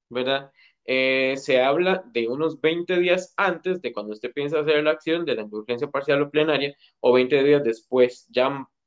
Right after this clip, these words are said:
más de ese margen, ya, pues, hay que volverse a confesar.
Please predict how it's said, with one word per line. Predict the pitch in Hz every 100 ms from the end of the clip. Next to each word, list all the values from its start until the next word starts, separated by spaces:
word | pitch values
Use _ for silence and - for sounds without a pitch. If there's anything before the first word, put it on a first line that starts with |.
| _
más | 127 127 151 147
de | 156
ese | 165 165
margen, | 156 156 165 - 151 127 113
ya, | 117 -
pues, | - 98 - _
hay | - 110
que | 135
volverse | 110 - -
a |
confesar. | - - 95 110